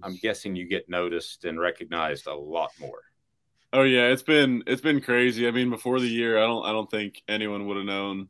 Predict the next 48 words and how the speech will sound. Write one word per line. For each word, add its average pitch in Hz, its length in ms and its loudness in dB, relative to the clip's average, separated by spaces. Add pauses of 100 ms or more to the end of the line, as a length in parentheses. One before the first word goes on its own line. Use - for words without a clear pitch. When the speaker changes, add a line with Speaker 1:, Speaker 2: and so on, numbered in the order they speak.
Speaker 2:
who 110 140 -4
I 101 80 0
was 101 320 -2
if - 60 -8
I 101 60 -2
walked 95 340 -4
in 101 100 -6
a 95 40 -8
restaurant. 98 580 -6
But 98 160 -4 (460)
I 107 60 -2
mean, 110 140 0
now 110 220 2
I'll 110 120 2
go 107 220 0
to 107 100 0
the, 98 400 -2
I 113 80 4
went 117 200 0
to - 40 -6
see 120 140 0
him, 107 240 -2
the 107 220 0
Top 113 340 0
Gun 107 180 0
movie 104 260 -4
the 104 120 0
other 101 140 -2
day, 101 280 2
and 101 120 -6
people 107 280 -6
recognized 101 560 -2
me 101 160 -6
in 101 100 -6
there, 98 300 -2
and 92 200 -6 (380)
just 113 220 -6
kinda 117 200 4
all 110 240 6
around, 107 420 2
just - 180 -10
getting 95 160 -4
recognized. 104 560 -2
It's 101 80 -12
been 107 180 -6
really 107 220 0
cool. 107 420 0
Uh, 101 220 -2